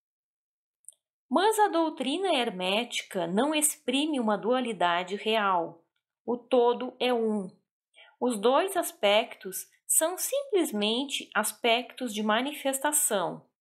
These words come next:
O ensinamento é que o princípio masculino manifestado pelo todo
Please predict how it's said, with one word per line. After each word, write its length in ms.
O 200
ensinamento 1040
é 80
que 180
o 60
princípio 640
masculino 800
manifestado 920
pelo 300
todo 600